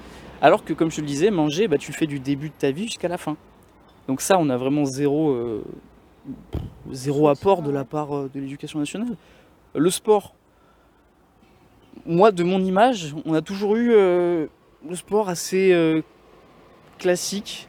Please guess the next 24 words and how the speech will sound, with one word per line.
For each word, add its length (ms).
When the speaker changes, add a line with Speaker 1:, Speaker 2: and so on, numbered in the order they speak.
Speaker 1:
un 80
peu 120
bidon, 440
c'est-à-dire, 520
euh, 160
tu 200
cours, 340
euh, 380
ceux 180
qui 140
font 200
de 60
la 60
muscu, 480
euh, 180
bleu, 480
voilà, 320
c'est 120
un 60
peu 120
des, 240
des 120
teubacs, 380
c'est 100